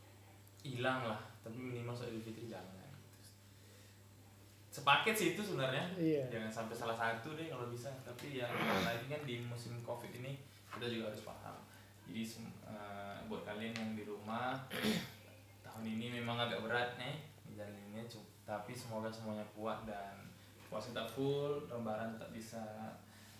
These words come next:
Speaker 1: seperti biasanya.
Speaker 2: Iya,
Speaker 1: Kumpul
Speaker 2: emang.
Speaker 1: keluarga dan lain-lain.
Speaker 2: Jangan,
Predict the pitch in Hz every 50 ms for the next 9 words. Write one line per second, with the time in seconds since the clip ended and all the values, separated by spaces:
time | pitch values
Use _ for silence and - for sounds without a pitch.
0 | - - - - - - - 95 - - 101 98 95 92 92 - - 87 90 -
1 | - - - - - - 175 147 131 127 127 - 131 - 135 135 135 131 - -
2 | - - - 107 107 107 104 98 95 92 92 - - - - - - - - -
3 | - - - - - - - - - - - 151 147 147 147 147